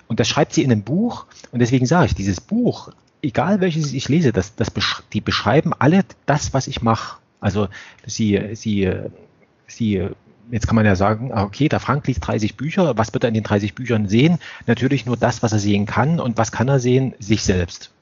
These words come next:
Ja, also das, was, was, was er erkennen kann, nur das kann er sehen. Also das, so.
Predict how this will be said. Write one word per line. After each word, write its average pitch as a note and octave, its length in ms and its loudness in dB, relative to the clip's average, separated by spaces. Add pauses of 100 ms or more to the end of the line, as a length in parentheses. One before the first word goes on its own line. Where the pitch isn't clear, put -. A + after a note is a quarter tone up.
Ja, A#2 200 2
also G#2 160 0
das, - 200 0
was, G2 240 -2
was, A2+ 260 -2
was G2+ 120 -2
er G#2+ 100 -2
erkennen G#2 360 0
kann, F2+ 240 -2
nur G#2 120 0
das - 140 -2
kann G#2+ 140 -2
er F#2 80 -2
sehen. F#2 280 -2
Also F#2 200 -6
das, - 300 -8 (720)
so. G2 360 -6